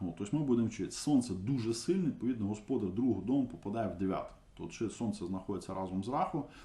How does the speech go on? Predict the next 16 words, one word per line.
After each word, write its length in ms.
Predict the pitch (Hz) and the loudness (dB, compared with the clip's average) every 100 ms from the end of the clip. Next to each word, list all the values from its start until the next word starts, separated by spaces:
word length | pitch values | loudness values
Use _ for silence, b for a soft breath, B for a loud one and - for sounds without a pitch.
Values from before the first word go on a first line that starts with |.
| B 98 | B -4
ну, 220 | 92 82 | -2 -2
то 80 | 131 | -2
людина 380 | 120 107 135 120 | 0 2 2 2
буде 560 | 104 117 104 95 87 82 80 | 2 0 2 0 0 -4 -6
десь 380 | 90 110 104 92 | -2 -2 -2 -6
за 200 | 95 104 | -4 -4
кордоном 560 | 98 92 117 165 151 | -4 -2 -2 0 -2
проповідувати, 1120 | 120 101 92 98 143 139 127 120 117 113 113 | -2 -6 -4 -2 0 0 2 0 0 2 2
робити 360 | 95 98 95 87 | 2 0 -2 -4
якісь 260 | 85 95 | -8 -10
діла, 380 | 85 - 80 101 104 | -6 -4 -2 0 -2
і 40 | |
за 200 | 98 98 | 0 -2
це, 240 | 95 139 | 0 -4
що 180 | 117 - | -4 -6
ще, 180 | 85 98 | -8 -6